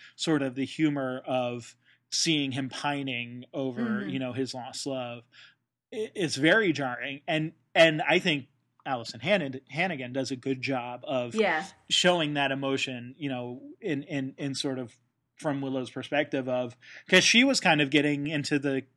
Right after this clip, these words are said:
Speaker 1: consol-, you know, consoling, and Willow's
Speaker 2: Yeah.
Speaker 1: such a kind-hearted person anyway, right? It's like, she
Speaker 2: Yeah,
Speaker 1: doesn't,
Speaker 2: yeah.
Speaker 1: you know,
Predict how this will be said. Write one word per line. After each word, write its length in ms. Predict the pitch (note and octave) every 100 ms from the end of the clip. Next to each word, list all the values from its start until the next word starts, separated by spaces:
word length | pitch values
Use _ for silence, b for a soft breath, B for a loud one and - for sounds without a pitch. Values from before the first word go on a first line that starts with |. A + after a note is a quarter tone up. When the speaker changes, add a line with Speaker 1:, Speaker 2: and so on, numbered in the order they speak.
| -
Speaker 1:
consol-, 500 | D3+ C#3+ B2+ D3+ D3+
you 160 | E3 D3
know, 120 | C3
consoling, 580 | B2 C#3+ C#3+ C3 B2+ C3 B B
and 140 | - A#3+
Willow's 160 | A#3+
Speaker 2:
Yeah. 60 | F#3
Speaker 1:
such 240 | - -
a 20 | C#3
kind-hearted 560 | D3 C3+ B2 B2 A#2+
person 480 | - B2 A#2 A#2+ A#2+ -
anyway, 440 | E3+ D3 B2 A2+
right? 240 | B2+ D3 D#3
It's 100 | -
like, 140 | D3
she 60 | A#3+
Speaker 2:
Yeah, 100 | F#3+
Speaker 1:
doesn't, 200 | F#3+ F#3+ E3
Speaker 2:
yeah. 100 | - B B B B _ _
Speaker 1:
you 140 | E3
know, 480 | D3+ C#3 C3+ E3 C#4+